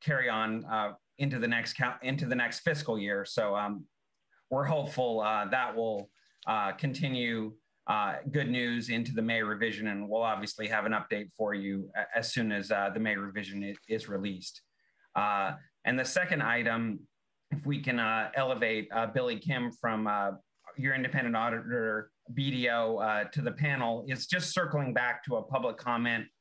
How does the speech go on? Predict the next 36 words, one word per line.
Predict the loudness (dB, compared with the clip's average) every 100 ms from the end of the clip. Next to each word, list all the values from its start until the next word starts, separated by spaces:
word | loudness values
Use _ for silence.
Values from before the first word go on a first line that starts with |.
| _ _ _
we | -2 0
received | -2 -2 0 0 0 -4 -14 _
the | 0
last | 2 2 0 0
time | 2 2
the | 2
board | 2 2 2
met | 2 2 0 -4
in | -2 0 0 -2 -6 -8 _ _ _
November. | 0 0 2 2 2 2
There | 0 0
was | -2
a |
comment | 0 0 2 2
about | 2 0 0
one | 0 0
of | -2 -4
B | -4
D | 0 0
O's | 0
slides | -2 0 2 2 0 -2 -8 -14 _ _ _ _ _ _ _
dealing | 0 0 0 0 0
with, | 2 2 0 -6 -2
uh, | 0 0 0
an | -2
adjustment | 0 0 0 -2 -2 0
made | 0 2 0 -2 0
from | 0 0 -2 -6 _ -2
our | 0
twenty | 2 0 2
nineteen | 2 2 0 -2 0
books. | 2 0 0 -2
And | 0
rather | 2 2
than, | 2 2 2 -2 -8 _ _
uh, | 0 2 2 0